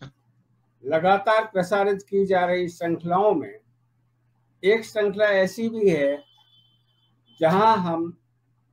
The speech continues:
वर्तमान को साथ लेकर चलते हैं और आज के सवालों पर बात करते हैं।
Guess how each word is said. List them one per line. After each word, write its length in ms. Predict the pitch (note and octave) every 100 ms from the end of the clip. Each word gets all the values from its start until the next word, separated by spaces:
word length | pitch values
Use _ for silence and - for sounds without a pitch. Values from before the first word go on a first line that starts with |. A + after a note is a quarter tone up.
| _ _ _ _ _ _ _ _ _ _
वर्तमान 600 | B2+ E3 E3+ F#3 G3+ A3+ A#3
को 200 | A#3+ A#3
साथ 260 | G#3 G3 G3
लेकर 360 | G3+ G3 G#3 G3
चलते 320 | F3+ E3+ F#3
हैं 260 | E3+ F3
और 180 | G3 F#3+
आज 420 | F3+ D3 E3 G3
के 180 | - B3
सवालों 500 | A#3 G3 F#3 G3 G3+
पर 140 | F#3+ F#3
बात 360 | D#3 E3 F3 -
करते 280 | C3 _
हैं। 200 | G#2 _